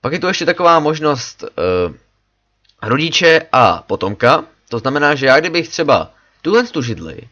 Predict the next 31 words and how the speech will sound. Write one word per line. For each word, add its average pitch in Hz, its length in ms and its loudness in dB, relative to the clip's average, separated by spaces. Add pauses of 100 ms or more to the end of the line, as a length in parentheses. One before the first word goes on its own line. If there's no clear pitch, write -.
přesunul 175 480 -8
pod 113 220 -6
tuhle 95 300 -8
tu 87 200 -14
židli, 78 420 -14 (1000)
tak - 180 -14
momentálně 135 640 2
tato, 180 240 0 (320)
tato 196 460 -2
židle 175 260 -4
nalevo 87 480 -4 (140)
je 92 200 -2 (120)
rodič 123 680 0 (280)
židle, 131 320 -2 (160)
téhle 160 240 -2 (120)
židle. 95 380 -8 (220)
To 98 80 -12
znamená, 170 240 -2
že 196 100 -4
když 180 120 -4
já 196 100 2
budu 175 100 -4
připisovat 180 400 -6
toho 160 120 4
rodiče, 190 400 -4 (220)
tak 113 120 -6
budu 165 140 -6
hýbat 175 240 0
s - 60 -8
obouma 175 280 0
židlema. 127 480 -6